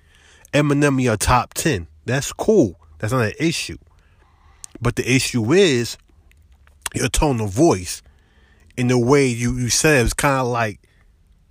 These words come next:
on some, I, I got love for Uncle Snoop, on some sucky shit. Like, like you was on some, like, angry shit, like he did something towards you.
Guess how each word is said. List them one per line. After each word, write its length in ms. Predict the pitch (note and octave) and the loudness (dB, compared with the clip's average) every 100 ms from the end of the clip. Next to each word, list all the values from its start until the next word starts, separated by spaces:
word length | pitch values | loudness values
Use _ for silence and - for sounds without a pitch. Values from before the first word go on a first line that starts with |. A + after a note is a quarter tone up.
| _ _ _ _ _ _ _ _ C3 | _ _ _ _ _ _ _ _ -6
on 140 | C3+ | -4
some, 340 | - A2+ G#2 - _ _ _ _ - | -2 -6 -6 -14 _ _ _ _ -4
I, 180 | G#2 - | -4 -4
I 120 | F#2 - G#2 | -12 -12 -6
got 220 | G#2+ G#2 | -4 -4
love 240 | A2+ A2+ | -4 -6
for 100 | - - | -8 -10
Uncle 240 | A2+ G2+ | -10 -8
Snoop, 320 | - A2+ G#2+ - | -6 -4 -4 -4
on 160 | A#2+ A#2+ | -4 -2
some 100 | A2 | -2
sucky 420 | - G#3 A#3 G2+ | 0 0 0 -4
shit. 280 | - G2+ - | -4 -6 -6
Like, 340 | G2 F#2 - _ _ _ - - - | -6 -6 -10 _ _ _ -20 -20 -6
like 260 | C3+ B2 G2+ | 0 0 0
you 140 | C3 | -2
was 160 | D3+ B2+ | 0 -2
on 180 | C#3+ C3+ | -2 -2
some, 300 | - C#3+ C3+ | -2 -2 0
like, 300 | B2+ A2+ G2+ - _ _ _ _ _ _ _ | 0 -2 -4 -16 _ _ _ _ _ _ _
angry 460 | - B2+ A3 C#3+ B2 | 0 2 2 0 0
shit, 300 | - B2 A#2 | 2 2 0
like 160 | G#2 D#3 | -2 -4
he 100 | D#3+ | 0
did 220 | D3 C#3+ | 2 2
something 260 | D3+ C3 | 0 -2
towards 340 | - C#3+ A2+ G#2 | 0 0 0 0
you. 280 | A3 A2 | 0 -2